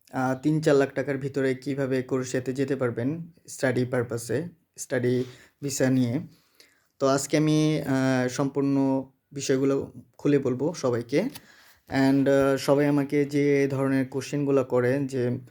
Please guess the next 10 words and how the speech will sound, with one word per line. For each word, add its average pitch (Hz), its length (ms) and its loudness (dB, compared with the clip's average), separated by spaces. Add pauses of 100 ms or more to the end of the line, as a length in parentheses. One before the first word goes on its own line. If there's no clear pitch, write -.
(320)
আ, 135 180 0
টিউশন 147 400 0
ফি 147 380 4 (140)
আগে 139 220 -4
দিতে 135 220 -2
হবে 127 260 -2
নাকি 123 240 -2
পরে 131 260 0
দিতে 127 240 -6
হবে 123 480 -2